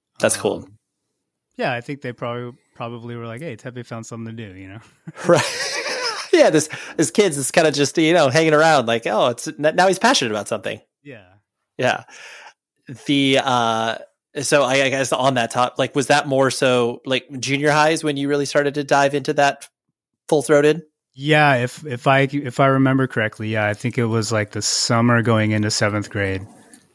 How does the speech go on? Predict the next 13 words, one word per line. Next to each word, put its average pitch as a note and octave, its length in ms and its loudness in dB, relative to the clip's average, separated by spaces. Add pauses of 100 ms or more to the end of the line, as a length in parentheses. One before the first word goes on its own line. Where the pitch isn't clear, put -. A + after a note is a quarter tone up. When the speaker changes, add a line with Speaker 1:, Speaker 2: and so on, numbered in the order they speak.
(220)
Speaker 2:
is A2 180 -4
when G2+ 120 0
I G2 140 -2
kinda F#2+ 300 -6
found F#2+ 340 -4
it F#2 220 -10 (100)
and F#2+ 320 -8 (440)
started G2+ 360 -2
going F#2+ 220 -4
pretty F#2+ 220 -6
hard F#2 220 -4
with F#2 200 -8
it. F#2 200 -8